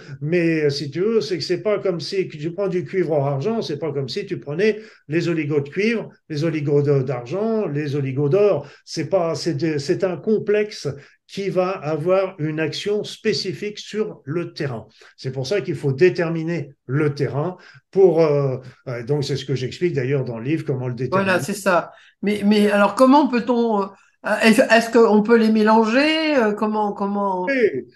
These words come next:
Speaker 1: bah là, déjà, le cuivre or argent, il est déjà tout prêt. Donc, c'est un, c'est un, c'est des produits, et il faut prendre le, si on veut travailler sur le terrain, il faut travailler sur le mélange cuivre or argent, le complexe.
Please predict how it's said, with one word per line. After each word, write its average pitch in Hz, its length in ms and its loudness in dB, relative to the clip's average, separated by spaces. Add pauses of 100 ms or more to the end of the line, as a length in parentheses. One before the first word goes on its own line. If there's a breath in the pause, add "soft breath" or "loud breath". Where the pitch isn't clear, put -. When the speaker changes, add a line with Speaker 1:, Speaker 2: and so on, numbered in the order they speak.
(160 soft breath)
Speaker 1:
bah 143 140 -4
là, 190 160 2
déjà, 175 260 2
le 139 80 -4
cuivre 156 240 -4
or 147 140 2
argent, 151 280 -2
il 170 120 0
est 151 40 -6
déjà 143 280 -2
tout 185 140 -6
prêt. 135 260 -6 (240)
Donc, 123 160 -10
c'est 135 240 -6
un, 98 200 -10 (280 soft breath)
c'est - 180 -6
un, 139 140 0
c'est 147 140 -6
des 147 120 -2
produits, 165 540 -2 (180 loud breath)
et 139 60 -2
il 139 80 2
faut 147 160 2
prendre 165 400 0 (240)
le, 139 480 -4
si 185 160 0
on 175 40 2
veut 175 160 0
travailler 175 440 2
sur 170 260 -2
le 151 180 -4
terrain, 185 300 -4
il 196 80 -2
faut 156 140 -4
travailler 156 640 0 (200 loud breath)
sur 156 320 0
le 147 140 6
mélange 196 460 0
cuivre 165 240 -2
or 156 140 2
argent, 156 340 -4
le 113 180 -6
complexe. 175 560 -4